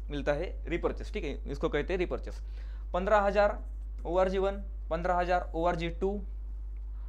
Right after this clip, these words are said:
दोनों side में आपको क्या करना पड़ता है? Match करना पड़ता है। और तीसरे leg में आपको करना पड़ता है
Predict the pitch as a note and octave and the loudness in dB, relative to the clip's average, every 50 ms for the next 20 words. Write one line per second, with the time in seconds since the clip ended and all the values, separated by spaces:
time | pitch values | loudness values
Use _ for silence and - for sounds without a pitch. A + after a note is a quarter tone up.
0 | - - C#3 D3+ D#3+ F3 F#3+ F3+ F#3 F3 E3+ F3 F3 E3 D#3+ - F3 D#3 E3+ D#3+ | -8 -4 0 2 4 4 4 4 4 4 4 4 2 0 0 -2 0 0 0 0
1 | E3 E3 E3 E3 D#3+ D#3+ D#3 D#3 E3+ F3 F#3+ F3+ - - - - - - - - | 0 0 0 0 -2 -2 0 0 0 0 -2 -4 -6 -8 -8 -8 -8 -8 -8 -8
2 | - - - - - - - - - - - - C#3+ C#3+ D#3+ - - F#3+ F3+ F#3 | -8 -8 -8 -8 -8 -8 -8 -8 -8 -8 -8 -4 -2 0 0 2 2 2 2 2
3 | F3 F3+ F3 F3 F3+ F3 F#3+ G#3+ A3+ - - - - - - - - - - - | 2 2 2 2 2 2 2 0 -2 -4 -6 -8 -8 -8 -8 -8 -8 -6 -2 2
4 | C3+ C#3+ F3+ G3+ G#3 - - - - - - E3+ E3+ F3 G3 G3+ F#3 E3+ E3 D#3 | 4 4 4 4 0 -4 -8 -8 -8 -6 -6 -6 -4 -4 -4 -2 -2 -2 -2 -2
5 | D#3 D3 D3 D3 - E3 D#3 C#3+ C#3 C#3 C#3 C3+ C3+ B2 A#2+ B2+ B2 B2 B2+ C#3+ | -2 -2 -2 -2 -4 -4 -4 -4 -4 -4 -4 -4 -4 -4 -2 -2 -2 -2 -2 -4
6 | E3 G3 | -6 -6